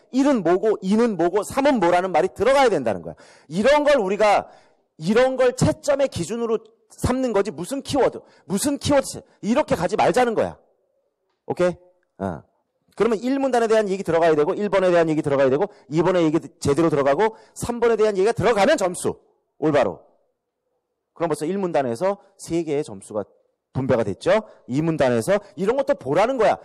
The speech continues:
이런 것까지를 고민하라는 거예요, 여러분에게. 아무도 얘기해주지 않으니까.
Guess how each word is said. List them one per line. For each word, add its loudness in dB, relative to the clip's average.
이런 2
것까지를 0
고민하라는 0
거예요, 4
여러분에게. -2
아무도 0
얘기해주지 0
않으니까. -2